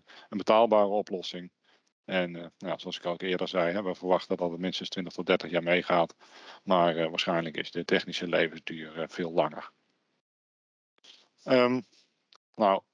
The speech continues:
dan is natuurlijk een ander belangrijk, eh, vraagstuk, is, ja, van hoe zit dat dan uiteindelijk met je efficiëntie van je systeem? En, ehm, nou, dat is iets waar wij, eh, de afgelopen, eh, nou, twee, drie jaar heel hard aan gewerkt hebben om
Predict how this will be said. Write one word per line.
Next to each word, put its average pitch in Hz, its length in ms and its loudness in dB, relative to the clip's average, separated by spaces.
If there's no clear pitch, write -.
dan 110 200 0
is 113 100 -4
natuurlijk 104 360 -4
een - 80 -20
ander 131 240 4
belangrijk, 101 600 4
eh, 87 280 4
vraagstuk, 92 680 0
is, 107 120 -10
ja, 98 180 4
van 92 120 -8
hoe 98 180 -8
zit 110 160 0
dat 98 160 0
dan 98 180 2
uiteindelijk 90 400 2
met 92 160 -4
je - 80 -6
efficiëntie - 600 -2
van 87 180 -2
je 104 80 -8
systeem? - 500 0
En, 95 460 2
ehm, 92 400 -4
nou, 90 140 2
dat 92 140 0
is 92 80 -6
iets 95 120 -4
waar 95 220 6
wij, 92 360 6
eh, 90 60 2
de 90 80 4
afgelopen, 90 680 2
eh, 87 140 -2
nou, 85 420 -4
twee, 92 220 4
drie 92 180 6
jaar 90 240 8
heel 98 240 4
hard 95 180 4
aan 90 140 2
gewerkt 101 440 4
hebben 90 260 -2
om 90 280 -16